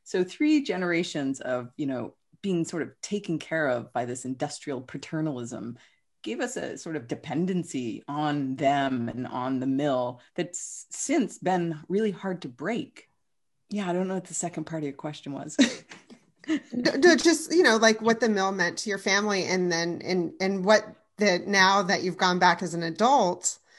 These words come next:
Speaker 2: and we go back to our hometowns as adults and see them very differently, you know, what, what have you come to discover about the paper mill in Mexico, Maine?
Speaker 1: Yeah. <sighs> Uh, we always called it Cancer Valley, and we,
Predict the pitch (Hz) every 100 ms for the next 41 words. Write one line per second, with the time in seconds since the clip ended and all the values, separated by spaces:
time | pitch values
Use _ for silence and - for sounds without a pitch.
0 | - - - 208 226 247 254 208 208 -
1 | 302 247 240 226 233 226 233 240 220 185
2 | 185 202 214 208 190 175 220 190 170 185
3 | 196 208 185 214 185 156 156 156 156 156
4 | 170 - _ - _ 190 190 180 175 196
5 | 226 - - 202 226 226 226 - 220 220
6 | 226 190 - 202 214 196 180 175 196 220
7 | 160 165 147 151 147 143 147 156 _ _
8 | _ _ - 160 151 156 - - 156 156
9 | 151 156 _ _ _ _ _ _ _ -
10 | 202 247 262 214 185 214 220 202 - -
11 | _ _ _ _ _ _ 233 - 269 277
12 | 320 - 214 202 175 202 165 - 139 127
13 | 107 120 143 170 180 165 165 156 196 196